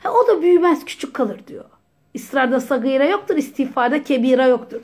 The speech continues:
Bu gecenin şeyi olsun, sloganı olsun. "İsrarda sagıra yoktur, istiğfarda kebire yoktur." Yani uf, bir günah ya da bir yanlış bize çok küçük gelebilir ama sonra o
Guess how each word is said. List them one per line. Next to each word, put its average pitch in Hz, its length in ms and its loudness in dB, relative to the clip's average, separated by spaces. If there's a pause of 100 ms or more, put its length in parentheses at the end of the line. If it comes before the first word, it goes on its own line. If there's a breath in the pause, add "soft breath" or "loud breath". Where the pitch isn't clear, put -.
(460 soft breath)
Bu 226 120 -6
gecenin 269 640 2
şeyi 330 260 0
olsun, 233 380 -2 (320 loud breath)
sloganı 311 640 2
olsun. 226 200 -8
"İsrarda 262 420 0
sagıra 233 460 0
yoktur, 311 380 0 (200)
istiğfarda 277 680 -2
kebire 285 420 2
yoktur." 269 320 0
Yani 277 320 0 (240 loud breath)
uf, 285 240 -4
bir 311 140 4
günah 277 460 2 (280 loud breath)
ya 294 320 2
da 269 100 0
bir 294 60 2
yanlış 302 420 2
bize 330 200 -2
çok 494 220 -2
küçük - 280 -12
gelebilir 311 460 2 (400)
ama 247 160 -2
sonra 330 480 0
o 392 340 0